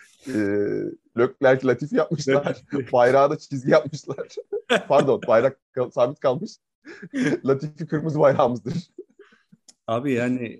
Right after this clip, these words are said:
Speaker 2: artık gerçekten, e, ehliyetine altı ay el mi koyuyorlar? E, bir süre Formula birden uzaklaştırıyorlar mı bilmiyorum yani. E, ya da artık parasını mı çekse bilmiyorum ya.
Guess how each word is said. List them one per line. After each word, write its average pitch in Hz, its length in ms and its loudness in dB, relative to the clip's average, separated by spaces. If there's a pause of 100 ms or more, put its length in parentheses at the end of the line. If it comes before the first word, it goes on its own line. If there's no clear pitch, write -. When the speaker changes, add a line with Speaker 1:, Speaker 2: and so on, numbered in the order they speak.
(120)
Speaker 2:
artık 117 320 -8
gerçekten, 135 760 0
e, 120 140 -4
ehliyetine 120 680 -2
altı 117 280 -2
ay 117 180 2
el 110 60 -4
mi 127 140 -2
koyuyorlar? 135 720 -4 (280)
E, 104 400 -8
bir 110 40 -10
süre 120 360 -4
Formula 117 420 -4
birden 117 220 -4
uzaklaştırıyorlar 117 840 -4
mı 147 160 -6
bilmiyorum 117 440 -4
yani. 101 300 -10 (720)
E, 107 100 -14 (760)
ya 117 240 -4
da 139 80 2
artık 127 260 -6
parasını 127 340 -4
mı 151 80 -4
çekse 127 540 -4
bilmiyorum 143 400 -4
ya. 123 280 -6